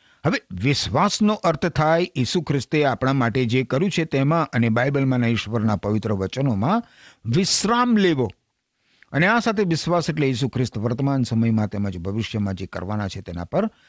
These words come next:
ભરોસો રાખવો. બારું મિત્ર, આપણે હવે હિબ્રુ લોકોને લખેલા પત્રના દસમા અધ્યાયની છેલ્લી કલમ એટલે કે ઓગણચાળીસમી કલમ જોઈએ. અહીં લખ્યું છે, "પણ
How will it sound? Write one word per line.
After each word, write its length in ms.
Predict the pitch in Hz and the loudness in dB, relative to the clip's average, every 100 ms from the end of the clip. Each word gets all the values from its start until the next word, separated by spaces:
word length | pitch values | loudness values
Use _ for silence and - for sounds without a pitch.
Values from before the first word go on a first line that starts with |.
| _ _ 98 | _ _ -8
ભરોસો 580 | 92 120 139 131 113 | 0 2 2 0 -6
રાખવો. 420 | 92 85 - 87 76 _ _ _ _ _ | -6 -8 -10 -18 -20 _ _ _ _ _
બારું 260 | 135 175 156 | 0 2 2
મિત્ર, 280 | 131 123 120 _ _ _ - | 2 -2 -4 _ _ _ -4
આપણે 240 | 156 208 | 0 2
હવે 460 | 170 170 180 175 - | 2 4 4 2 0
હિબ્રુ 380 | 139 135 170 220 | -2 0 2 2
લોકોને 600 | 185 156 - 160 156 156 | 2 2 0 0 2 2
લખેલા 460 | 143 120 - 131 135 | 0 0 2 2 0
પત્રના 520 | 123 - 123 120 120 | -4 -4 -2 0 0
દસમા 580 | 107 117 - 123 135 127 | 0 -2 -2 -2 0 0
અધ્યાયની 400 | 110 113 117 127 | 0 0 2 0
છેલ્લી 520 | - 185 190 170 156 | -2 0 2 2 2
કલમ 560 | - 127 131 110 90 82 - _ _ _ _ | 0 0 2 0 -4 -10 -20 _ _ _ _
એટલે 240 | 139 170 151 | -6 -2 0
કે 260 | 147 151 - | 0 -2 -2
ઓગણચાળીસમી 800 | 156 180 190 160 135 131 127 123 | -2 0 0 0 0 0 0 0
કલમ 300 | - 104 98 | 0 -2 -2
જોઈએ. 420 | 90 92 92 87 - _ _ _ - - - - | -4 -6 -6 -6 -10 _ _ _ -20 -20 -8 -2
અહીં 140 | 196 | 2
લખ્યું 300 | 214 - 240 | 2 2 2
છે, 220 | - 135 | 2 0
"પણ 480 | 104 185 208 226 | 0 0 2 2